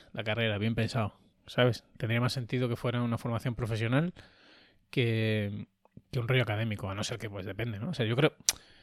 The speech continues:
es que, claro, este es un área tan grande, pues, yo qué sé, a lo mejor si te vas a dedicar a inteligencia artificial y tal, está bien que vayas a la universidad. Y si, y si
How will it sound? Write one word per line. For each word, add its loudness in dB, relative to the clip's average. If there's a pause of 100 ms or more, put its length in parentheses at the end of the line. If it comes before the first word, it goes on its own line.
(160)
es -16
que, -4
claro, 8
este 2
es 4
un 4
área 4
tan 0
grande, 2
pues, -4
yo -4
qué -4
sé, -4
a -2
lo -4
mejor -4
si 0
te 0
vas 0
a 6
dedicar 4
a 0
inteligencia 0
artificial -2
y 0
tal, -2 (360)
está 0
bien 2
que -4
vayas -4
a -6
la -4
universidad. -6 (320)
Y 0
si, 0
y -6
si -4